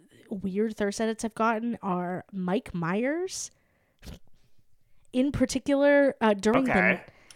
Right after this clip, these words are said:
Speaker 1: in particular, during the nineteen ninety-three premiere for Sleepless in Seattle, uh, the, the ladies love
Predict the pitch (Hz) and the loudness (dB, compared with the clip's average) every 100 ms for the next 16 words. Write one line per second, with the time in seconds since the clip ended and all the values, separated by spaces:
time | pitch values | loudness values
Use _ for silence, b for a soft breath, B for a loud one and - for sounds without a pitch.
0 | b - 302 330 - 330 349 269 208 214 | b 2 4 4 0 0 4 6 6 4
1 | b b - 269 311 285 240 233 262 - | b b 2 4 6 4 4 2 0 -4
2 | 277 262 254 233 269 247 233 208 214 247 | -2 -2 -4 -4 -4 -2 -2 -2 0 0
3 | - 208 - 214 226 254 - 220 - 208 | -2 -6 -4 -6 -2 -2 -2 -4 -2 -2
4 | 175 202 359 - b b b - 220 202 | -2 -2 -4 -6 b b b -2 2 4
5 | 185 196 185 - - 220 196 185 214 330 | 2 -4 -8 -12 -4 0 0 0 0 2
6 | 392 440 440 - - - - 180 190 220 | 4 2 2 -4 -10 -14 -10 -4 0 6
7 | 302 277 208 180 180 | 8 8 6 -2 -10